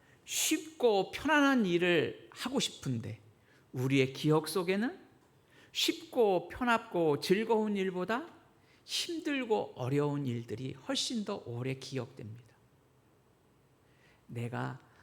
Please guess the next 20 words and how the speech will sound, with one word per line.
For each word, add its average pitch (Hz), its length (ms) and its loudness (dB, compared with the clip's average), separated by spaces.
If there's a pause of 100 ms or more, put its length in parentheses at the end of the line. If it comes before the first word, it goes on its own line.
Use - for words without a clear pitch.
(120)
하고 247 300 -4
싶지 - 340 -4
않았던 185 540 -2
일이기 139 360 -6
때문에, - 440 -16 (580)
내가 247 460 4
피하고 311 520 4
싶었던 - 1160 0
일이기 170 460 -2
때문에 165 680 0 (380)
우리는 160 420 -2 (420)
힘들고 131 680 -4
어려운 160 420 -2
일들을 196 560 -4
더 123 340 -6 (200)
오래 123 580 2
기억하게 117 840 -2 (260)
되는 113 280 -4
것이죠. 110 400 -14 (3500)
어떤 123 600 -2